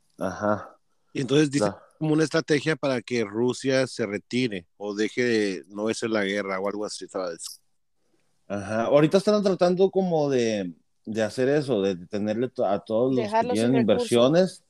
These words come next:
Speaker 2: Ujú.
Speaker 1: ajá, dejarlos sin recurso. Pero es que el detalle no es ese, el detalle es de que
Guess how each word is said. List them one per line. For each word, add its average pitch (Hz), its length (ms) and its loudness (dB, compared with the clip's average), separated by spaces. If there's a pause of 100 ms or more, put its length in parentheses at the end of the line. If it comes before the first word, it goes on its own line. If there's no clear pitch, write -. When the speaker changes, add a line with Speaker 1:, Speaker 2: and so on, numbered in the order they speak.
(180)
Speaker 2:
Ujú. 110 260 -10
Speaker 1:
ajá, 123 240 4
dejarlos 113 420 2
sin 135 160 -2
recurso. 117 640 -2 (460)
Pero 135 200 6
es 135 100 2
que 170 360 0
el 123 140 -4
detalle 135 380 2
no 156 120 2
es 139 120 -4
ese, 165 320 2
el 101 100 -4
detalle 127 460 2
es 131 80 -6
de 143 160 -4
que 110 280 0